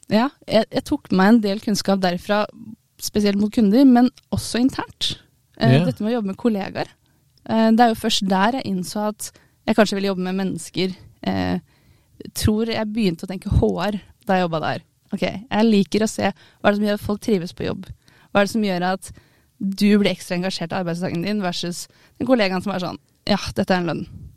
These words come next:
Speaker 1: Ikke
Speaker 2: Mm.
Speaker 1: sant? Hva er forskjellen her? Hva er det som skjer? Og
Speaker 2: Ja,
Speaker 1: jeg
Speaker 2: fordi du
Speaker 1: synes
Speaker 2: tok også på deg, ehm,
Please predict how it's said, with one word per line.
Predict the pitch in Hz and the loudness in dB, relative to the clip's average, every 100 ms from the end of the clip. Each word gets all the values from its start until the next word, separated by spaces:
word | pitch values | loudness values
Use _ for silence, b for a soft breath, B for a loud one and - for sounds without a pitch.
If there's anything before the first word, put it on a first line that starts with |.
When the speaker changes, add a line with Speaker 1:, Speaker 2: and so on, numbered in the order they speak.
| _ | _
Speaker 1:
Ikke | 151 | 6
Speaker 2:
Mm. | 147 | 6
Speaker 1:
sant? | 104 - | 6 -2
Hva | 233 285 | 2 6
er | 240 | 4
forskjellen | 262 - - - | 2 -2 -2 0
her? | 226 | 0
Hva | 240 | 0
er | |
det | |
som | 220 | -4
skjer? | 208 - 233 294 b b b b b b b b _ | -6 -6 -6 -6 b b b b b b b b _
Og | |
Speaker 2:
Ja, | 233 | 2
Speaker 1:
jeg | - | 4
Speaker 2:
fordi | 170 165 | 6 6
du | 160 | 4
Speaker 1:
synes | - | 2
Speaker 2:
tok | 160 143 | -2 0
også | 143 - | -2 -2
på | 143 135 123 | 2 4 4
deg, | 123 127 | 4 2
ehm, | 123 123 123 120 117 117 | 2 2 2 2 2 0